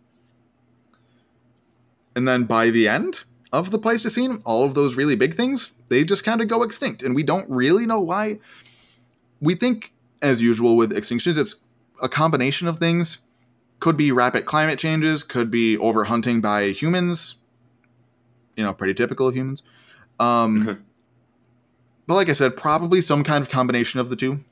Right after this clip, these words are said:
Speaker 2: Does this count as a mass extinction, or is this just, there are, is this, like, a much smaller order of magnitude?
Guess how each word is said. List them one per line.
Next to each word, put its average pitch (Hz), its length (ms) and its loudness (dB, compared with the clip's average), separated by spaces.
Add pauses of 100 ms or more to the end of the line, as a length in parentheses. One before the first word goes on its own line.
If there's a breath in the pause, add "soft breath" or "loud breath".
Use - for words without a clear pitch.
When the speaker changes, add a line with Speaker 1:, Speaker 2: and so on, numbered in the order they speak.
(680)
Speaker 2:
Does 139 140 -2
this 156 120 -6
count 180 240 -4
as 160 80 -6
a 147 40 -6
mass 131 260 -6
extinction, 131 580 -10
or 104 240 -6
is 98 200 -6
this 110 220 -6
just, - 580 -4
there 95 180 -2
are, 87 520 -4 (340)
is 104 180 -4
this, 98 200 -10
like, 95 220 0
a - 140 -8 (280)
much 98 320 0
smaller 87 260 2
order 80 260 -2
of 76 80 -4
magnitude? 76 580 -12